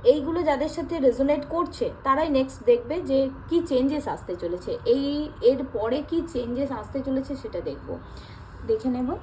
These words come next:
Please universe guide me। ওকে বন্ধুরা, বলে রাখি, এখন না প্রচুর মানুষের জন্য টাইমটাই খারাপ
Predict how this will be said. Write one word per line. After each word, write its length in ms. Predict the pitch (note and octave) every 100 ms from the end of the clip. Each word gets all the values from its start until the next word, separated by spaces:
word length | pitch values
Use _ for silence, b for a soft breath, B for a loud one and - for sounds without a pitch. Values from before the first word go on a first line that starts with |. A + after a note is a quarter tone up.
| -
Please 220 | A#3+ A3+ A#3+
universe 340 | A#3 A#3 C4 -
guide 220 | A#3+ A3+ A#3
me। 60 | D4+ - - - - - - - - - - -
ওকে 180 | A3 G3+ - B B - - - -
বন্ধুরা, 300 | C#4+ E4+ F4 G3+
বলে 160 | A#3 D4+ F4
রাখি, 240 | E4+ A3+ G#3 - A3+
এখন 220 | - F#4 G#4
না 60 | -
প্রচুর 280 | B3 C4+ E4 C#4+
মানুষের 320 | B3+ C#4 E4+ C4
জন্য 140 | E4+ F4+ - D4
টাইমটাই 500 | B3 D4+ D#4 F4+ F4+ -
খারাপ 220 | A#3 G3+